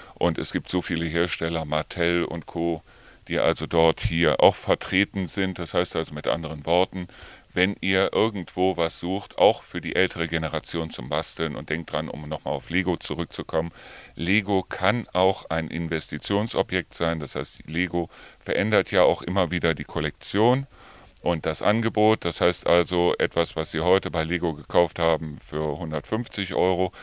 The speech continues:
das kann ohne weiteres morgen dreihundert Euro wert sein, wenn Lego es nicht mehr anbietet und ihr den Originalkarton noch habt. Das heißt, schmeißt den auf gar keinen Fall weg. So, dann bedanke ich mich jetzt an dieser Stelle und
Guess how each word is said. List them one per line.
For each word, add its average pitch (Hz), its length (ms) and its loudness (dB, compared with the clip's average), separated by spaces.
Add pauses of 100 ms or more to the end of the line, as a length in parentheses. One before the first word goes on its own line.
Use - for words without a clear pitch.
(260)
das - 180 -6
kann 98 220 0
ohne 95 260 -2
weiteres 87 360 0
morgen 82 260 0
dreihundert 87 440 2
Euro 80 320 2
wert 80 200 0
sein, 82 260 -2
wenn 78 140 -8
Lego 78 260 -2
es - 140 -10
nicht 80 160 -8
mehr 71 160 -2
anbietet 92 600 -2 (440)
und 87 200 -2
ihr 87 140 2
den 82 160 -2
Originalkarton 85 840 -2
noch 82 180 -2
habt. - 220 -4
Das - 160 -10
heißt, 71 180 -10
schmeißt 73 320 -8
den 76 140 -8
auf 73 100 -8
gar 71 160 -6
keinen 76 260 -8
Fall 73 300 -6
weg. 60 240 -12 (600)
So, 143 340 6
dann 101 200 2
bedanke 101 360 2
ich - 120 -8
mich 139 200 -2
jetzt - 340 -2
an 107 140 -2
dieser 101 260 2
Stelle 143 560 2
und 113 400 2